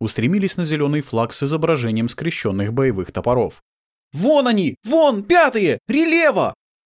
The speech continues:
Восторженные крики прорывались даже сквозь общий гул. Люди вставали с мест, чтобы лучше рассмотреть молодого князя, а тот, едва взглянув на трибуны, побледнел.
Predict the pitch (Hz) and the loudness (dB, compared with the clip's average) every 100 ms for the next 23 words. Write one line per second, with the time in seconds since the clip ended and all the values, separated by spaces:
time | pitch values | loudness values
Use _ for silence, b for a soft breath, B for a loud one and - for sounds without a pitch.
0 | - 110 - 117 101 98 95 - 170 175 | -4 -2 0 -2 0 -2 -2 0 -2 0
1 | 165 - 175 185 175 185 160 123 110 127 | -2 0 0 2 0 0 0 0 0 -2
2 | - 165 - 113 - - 113 135 117 82 | -2 -4 -2 -2 -2 -4 -2 0 -2 -4
3 | _ _ 107 110 107 - 104 95 90 - | _ _ -2 0 0 -2 -2 -2 -2 -2
4 | 139 151 - - 240 220 202 175 156 151 | -2 -2 -10 -6 -2 0 0 -2 -2 -2
5 | - 156 139 98 - 120 139 98 101 151 | -2 -2 -2 -4 -2 0 0 -2 -2 0
6 | 147 98 90 - _ 92 92 156 190 _ | 0 -2 -4 -10 _ -6 0 0 0 _
7 | 180 190 143 110 98 98 95 98 92 92 | -2 0 0 0 -2 -4 -4 -4 -6 -4
8 | 92 131 156 135 190 156 139 110 107 80 | -2 0 0 0 -2 -2 -4 -2 -4 -4